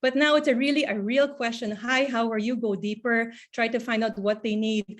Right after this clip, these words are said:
um, how you can support them at work, uh, what, what are, what are their roles? You know, if it's a,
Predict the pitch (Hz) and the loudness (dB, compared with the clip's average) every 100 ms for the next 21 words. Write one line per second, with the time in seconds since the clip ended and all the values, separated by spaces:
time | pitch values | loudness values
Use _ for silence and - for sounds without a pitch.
0 | - - - 214 208 208 220 240 233 220 | -20 -18 -4 0 0 2 4 4 2 0
1 | 233 - 220 220 220 214 208 202 202 202 | -2 -2 0 0 0 -2 -4 -2 0 0
2 | 202 196 190 190 214 220 - 220 240 240 | -2 -6 -4 -2 -2 -2 -8 -4 0 2
3 | 233 247 262 254 240 226 233 240 233 226 | 2 2 2 4 4 4 4 2 2 -2
4 | 220 214 247 233 202 | 0 0 -2 -2 -4